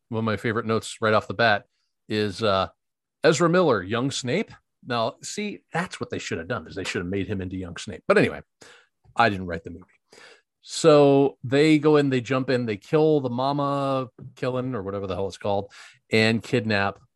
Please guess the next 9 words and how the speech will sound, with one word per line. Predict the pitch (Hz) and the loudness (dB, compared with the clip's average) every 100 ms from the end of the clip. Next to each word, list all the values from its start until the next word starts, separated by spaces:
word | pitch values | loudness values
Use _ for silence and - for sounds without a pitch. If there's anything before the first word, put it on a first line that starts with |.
| _ _ | _ _
the | - | -10
baby. | 92 82 78 71 _ _ _ _ _ | -8 -8 -10 -18 _ _ _ _ _
And, | - 110 110 107 113 - | 0 2 4 2 0 -2
and | 120 | 0
then | 120 117 117 120 _ _ _ _ _ 127 | 2 0 -2 -8 _ _ _ _ _ -10
Grindelwald | 143 143 123 123 117 104 _ | -4 -2 2 4 2 0 _
comes | - 120 92 | -12 -12 -4
back | 120 113 110 - - | 0 2 0 -4 -10
and, | 107 98 98 | -8 -8 -10